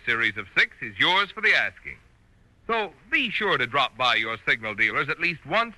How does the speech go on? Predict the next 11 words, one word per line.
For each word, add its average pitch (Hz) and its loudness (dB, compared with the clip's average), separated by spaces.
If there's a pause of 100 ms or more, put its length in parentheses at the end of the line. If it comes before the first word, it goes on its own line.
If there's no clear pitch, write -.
each 254 -4
week, 175 0 (500)
so 127 -4
you 127 2
won't 202 -2
miss 180 0
a 127 -2 (120)
single 254 0
one 151 0
in 95 -12
Signal's 233 0